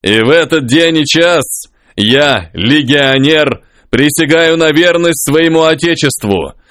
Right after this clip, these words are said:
Новоримской империи и клянусь служить своему народу в жизни и смерти, отныне и навсегда.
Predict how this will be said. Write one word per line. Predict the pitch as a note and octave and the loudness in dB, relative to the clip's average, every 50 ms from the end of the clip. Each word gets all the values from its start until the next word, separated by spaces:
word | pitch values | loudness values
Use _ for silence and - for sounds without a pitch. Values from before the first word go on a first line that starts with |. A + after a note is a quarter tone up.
| - - - | -20 -16 -6
Новоримской | - G#2+ C3 D3+ D#3 E3+ E3+ F3 G#3 G#3+ G3 E3 - - F#3+ G3+ G#3 G#3 G#3 | -2 0 0 2 2 2 2 2 0 0 -2 -2 -2 -2 -2 0 0 2 0
империи | F#3+ D#3+ - F3+ F#3+ G3 F#3+ F#3+ G3+ G#3 G#3 G#3+ G3 D#3+ A#2 - - - | 0 0 0 0 0 2 2 2 0 0 2 0 0 -2 -2 -2 0 0
и | E3 D#3+ | 0 0
клянусь | F3+ F#3 G#3 G#3 G#3 A3+ G3+ - | 0 0 0 0 2 0 0 0
служить | - F#3+ G#3 G#3+ D#3+ D3 A3 G#3+ - - | 0 0 0 0 2 0 -2 -2 -2 -4
своему | - F#3 G#3 G#3 G#3+ G#3+ G3+ G#3 G#3 | -2 0 0 2 2 2 2 0 2
народу | G3+ G3 F#3+ F#3+ G3 G3 F#3+ C#3+ C3+ A#2 F#2 C#2+ - _ _ _ _ _ - | 2 2 2 2 2 2 2 0 0 -2 -2 -4 -8 _ _ _ _ _ -6
в | G#2+ | -6
жизни | A2 G#2+ E3 G#3+ A3+ G#3 F#3+ F3+ G#3 A3+ A3+ A3 A3 | -2 -2 -2 0 0 -2 0 0 0 2 2 0 0
и | F3 E3+ G3 F#3+ | 0 0 -2 -2
смерти, | - - F#3+ F#3 F3+ F3 E3 C#3+ - - - G#2 F2 D2+ - _ _ _ _ - | 0 0 -2 0 2 2 0 0 -2 -4 -6 -6 -6 -6 -10 _ _ _ _ -4
отныне | - C#3 D#3 C#3+ - - C#3+ F3 G3 G3+ G3 G3 G3 G3 G3+ G3 F#3+ | -2 -2 -2 -2 -2 -2 0 2 2 2 2 2 2 2 2 2 0
и | F3 - - E3+ F3 | -2 -2 -2 -2 0
навсегда. | E3+ F3 E3+ D#3 - - - E3+ D3 C#3 C3 C3 A#2 G2 D#2 C#2 | 0 0 0 -2 -2 -2 -2 0 0 0 0 0 0 -2 -4 -10